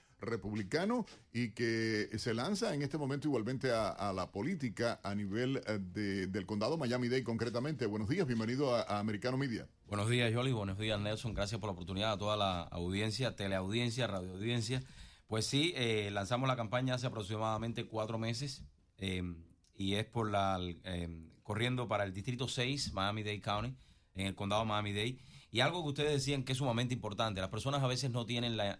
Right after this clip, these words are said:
Speaker 2: la noción de lo importante que es una elección local. Si miramos una elección local, la comunidad es la que mueve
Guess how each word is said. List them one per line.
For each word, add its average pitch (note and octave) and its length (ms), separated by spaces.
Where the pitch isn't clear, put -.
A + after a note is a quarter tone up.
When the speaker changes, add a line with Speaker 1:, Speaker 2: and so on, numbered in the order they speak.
Speaker 2:
la G2+ 120
noción C#3 520
de A2 80
lo G#2 120
importante C#3 760
que B2 260
es D#3 260
una D3 220
elección A#2+ 480
local. F#2 460
Si C3 160
miramos D#3+ 320
una F3+ 140
elección D3 400
local, A2+ 500
la A2+ 220
comunidad B2 520
es B2+ 40
la A#2 140
que G#2 80
mueve G#2+ 480